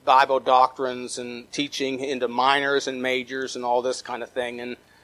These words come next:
and, and the minors, and I always say, "Well, the minors have major ramifications." In Matthew five, verse seventeen,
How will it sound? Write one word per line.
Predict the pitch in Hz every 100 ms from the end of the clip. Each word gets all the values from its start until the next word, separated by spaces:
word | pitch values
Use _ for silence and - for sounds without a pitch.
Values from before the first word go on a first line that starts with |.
| _ -
and, | 127 127
and | 139 135
the | 135
minors, | 147 175 175 156 147
and | 160
I | 147 165
always | 185 165
say, | - 147
"Well, | 143 147
the |
minors | 135 151 185 175 156
have | 151 127
major | 123 143 139 135
ramifications." | 127 117 - 110 113 95 - - - - - _ _ - - _ _ _ _ _ _ _ _ _ _ _ _ _ _ _ _ _ _
In | 123
Matthew | 165 196 190
five, | 165 175 180 165 123 113
verse | - 160 160
seventeen, | - - - 170 170 160 156 170 147 127 127